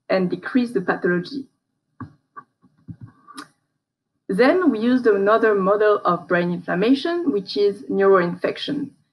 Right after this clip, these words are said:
In this model, we found that meningeal macrophages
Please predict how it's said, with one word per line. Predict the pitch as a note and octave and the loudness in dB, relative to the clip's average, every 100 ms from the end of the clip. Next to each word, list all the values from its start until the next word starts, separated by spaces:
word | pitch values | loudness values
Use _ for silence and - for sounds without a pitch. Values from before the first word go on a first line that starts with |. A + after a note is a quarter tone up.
| _ - | _ -4
In | F#3 | -2
this | F3+ F3+ | -2 0
model, | B3+ D4+ C4 E4+ E4 | 4 6 6 4 0
we | G3+ | -2
found | F#3 G#3 G#3+ | 2 2 2
that | F#3+ F3+ | -2 -4
meningeal | F3+ F#3+ D4 D4+ C#4 | -4 0 2 4 6
macrophages | A#3 G#3+ F#3+ - F#3+ B3+ C#4+ | 4 2 -4 -4 -2 2 2